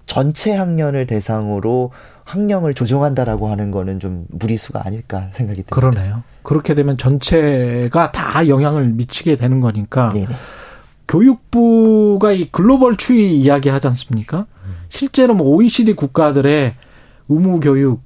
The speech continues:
Speaker 2: 수준 아니면 만 오 세 해서 이렇게 뭐 학교를 들어가고 그런 나라들이 이-, 많습니까?
Speaker 1: 네, 이게 뭐 전체적인 추세라고 해서 조금 의아했었는데요.
Speaker 2: 예.
Speaker 1: 어, 삼십팔 개 국가 중에서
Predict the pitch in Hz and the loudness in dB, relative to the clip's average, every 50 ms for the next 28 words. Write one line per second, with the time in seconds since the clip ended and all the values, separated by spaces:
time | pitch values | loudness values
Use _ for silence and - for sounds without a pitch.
0 | _ _ - - - 175 - 165 143 127 117 - - - 127 139 143 143 131 117 | _ _ -14 -8 -6 -2 0 0 0 0 0 -2 -4 -2 0 0 2 2 0 2
1 | 120 127 143 151 139 135 156 165 - 165 156 139 123 107 104 - _ - - - | 2 2 2 2 2 2 0 0 0 0 0 0 0 -2 -4 -8 _ -20 -20 -20
2 | _ - _ _ _ - 196 196 175 185 196 160 135 143 - - 165 147 139 131 | _ -20 _ _ _ -4 -2 -2 0 0 0 0 0 -2 -2 0 0 0 0 0
3 | 120 117 120 120 120 123 - - - 208 - 240 214 202 147 127 135 139 160 160 | 0 -2 -2 -2 -4 -6 -10 -12 -8 -2 2 2 2 2 0 0 0 2 2 2
4 | 160 151 160 175 131 - 135 147 185 214 165 117 117 123 139 147 170 165 156 151 | 2 0 -2 -4 -2 0 0 2 2 0 0 0 0 0 0 0 0 0 2 2
5 | 139 131 151 220 220 - - 156 - _ - 143 139 135 127 117 101 127 135 131 | 2 0 0 0 -2 -4 -6 -12 -20 _ -12 -10 -8 -8 -6 -4 -4 -4 -2 0
6 | 220 220 220 190 - 123 123 165 208 135 139 131 131 127 - 160 151 147 120 131 | 0 0 0 -2 -4 -8 -10 -8 -6 -4 -4 -4 -2 -2 -2 -2 -2 0 -2 -2
7 | 135 127 127 - 120 123 - 165 165 185 190 170 - 202 180 202 202 180 175 165 | -4 -4 -2 -2 -2 -2 -2 -2 -2 -2 -4 -4 -6 -6 -4 -4 -2 -2 -2 -4
8 | 151 160 151 147 139 135 131 127 135 139 135 - 147 139 135 127 131 - - - | -4 -4 -4 -2 -2 -2 -2 -2 -4 -4 -6 -6 -4 -4 -4 -4 -8 -14 -20 -14
9 | - - 190 175 135 127 143 156 165 160 147 131 120 120 127 - - 120 113 98 | -8 -6 -4 -2 0 0 2 2 2 0 0 -2 -2 -2 -4 -4 -4 -4 -4 -4
10 | 92 95 113 202 180 160 143 127 120 120 151 208 - - - - 120 120 120 120 | -2 0 0 2 2 2 2 2 2 0 0 -4 -6 -10 -8 -4 -4 -2 -2 -2
11 | - 190 202 196 - - - 240 269 269 - - 226 - 165 - _ - - 156 | -2 -4 -4 -4 -6 -4 -4 -4 -2 -2 -2 -2 -2 -2 -6 -6 _ -4 -2 0
12 | 151 147 139 - 131 131 127 127 123 120 117 - - 156 165 170 175 170 | 0 0 -2 -2 -4 -2 -2 -2 -2 -2 -4 -4 -4 -2 -2 -2 -4 -8